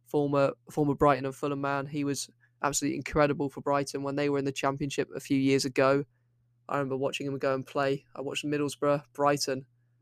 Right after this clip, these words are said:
an incredible game of football, and Knockaert was a standout performer. However, I'm pretty sure Middlesbrough were, I think they won two one that game. But yeah, and then, uh, also Martin Waghorn, formerly of Cardiff and Derby?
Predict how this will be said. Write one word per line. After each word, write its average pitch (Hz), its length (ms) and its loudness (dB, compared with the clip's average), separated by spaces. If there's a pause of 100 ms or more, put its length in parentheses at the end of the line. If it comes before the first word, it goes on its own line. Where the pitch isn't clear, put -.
(260)
an - 80 -10
incredible 139 380 -2
game 135 200 0
of 135 80 -6
football, 139 340 -2
and 139 100 -2
Knockaert 143 300 -2
was 135 100 -4
a 135 240 0
standout 135 340 -4
performer. 139 360 -4
However, 139 420 -2
I'm 135 140 -16
pretty - 160 -10
sure 135 240 -2 (180)
Middlesbrough 143 420 4
were, 139 280 4
I - 560 -20
think - 100 -8
they 135 80 0
won 131 160 -4
two 143 240 -2
one 139 200 -2
that 131 120 -8
game. 135 240 -6 (1400)
But 135 120 4
yeah, 135 180 8
and 139 100 4
then, 139 120 4
uh, 135 140 6
also 143 340 4
Martin 143 340 4
Waghorn, 143 480 4
formerly 139 320 0
of 131 140 -4
Cardiff 143 400 2
and 135 320 -6 (500)
Derby? 190 480 2